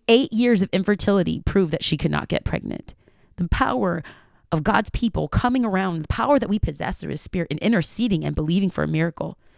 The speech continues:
not just bolstered the family's faith, it changed our church's faith. I believe that God wants to do the same miracles in your life. I don't know what you need, and I don't know what God's gonna do, but I have enough faith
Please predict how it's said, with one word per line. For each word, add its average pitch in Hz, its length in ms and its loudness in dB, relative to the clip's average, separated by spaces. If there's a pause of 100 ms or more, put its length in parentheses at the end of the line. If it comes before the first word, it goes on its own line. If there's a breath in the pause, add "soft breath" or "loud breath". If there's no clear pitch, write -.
(320 soft breath)
not 247 160 2
just 240 220 2
bolstered 196 480 0 (100)
the 160 100 2
family's 214 560 -2
faith, - 440 -10 (340)
it 202 100 2
changed 349 300 2
our 180 80 2
church's - 520 -2
faith. - 420 -12 (920 soft breath)
I 233 120 6
believe 233 240 2
that 208 100 0
God 185 160 2
wants 175 240 -2
to 180 60 -14
do 170 140 -2
the 165 100 -6
same 160 320 -4
miracles 156 520 -6
in 156 140 -8
your 151 140 -8
life. - 400 -16 (480 soft breath)
I 202 80 4
don't 254 180 4
know 214 80 6
what 196 160 0
you 170 80 2
need, 160 320 -4 (260)
and 180 80 -2
I 190 100 4
don't 202 220 2
know 196 80 4
what 160 140 -2
God's 156 200 -6
gonna 147 200 -2
do, - 260 -8 (380 soft breath)
but 175 80 2
I 196 60 2
have 226 180 0
enough 202 280 0
faith 190 420 -2